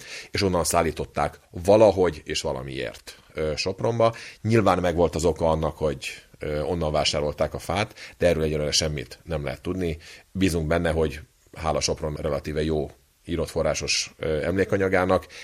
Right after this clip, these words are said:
előkerül valamilyen olyan adat, ami megmagyarázza azt, hogy miért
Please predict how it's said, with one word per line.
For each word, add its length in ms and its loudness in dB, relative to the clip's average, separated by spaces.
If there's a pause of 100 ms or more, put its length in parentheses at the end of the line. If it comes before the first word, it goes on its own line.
(140)
előkerül 560 2
valamilyen 540 -4
olyan 220 0
adat, 480 2
ami 160 -2
megmagyarázza 640 0
azt, 160 0
hogy 340 -8
miért 420 4